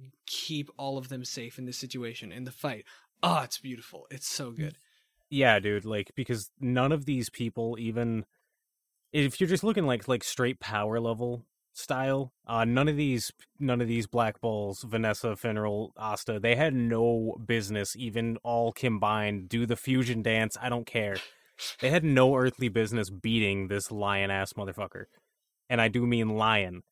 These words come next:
Speaker 2: as in the beast. Um, but yeah, with the creative and,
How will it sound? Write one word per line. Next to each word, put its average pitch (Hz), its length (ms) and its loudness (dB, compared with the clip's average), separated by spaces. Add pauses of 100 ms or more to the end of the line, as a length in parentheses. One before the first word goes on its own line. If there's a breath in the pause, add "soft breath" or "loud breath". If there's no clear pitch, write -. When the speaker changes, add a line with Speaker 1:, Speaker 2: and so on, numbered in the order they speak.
(360)
Speaker 2:
as 98 240 -2
in 101 240 0
the 101 140 2
beast. 98 640 -6
Um, 104 400 -2 (440)
but 135 140 -4
yeah, 151 460 0
with 131 360 2
the 123 560 0 (400)
creative 160 640 4
and, 135 300 2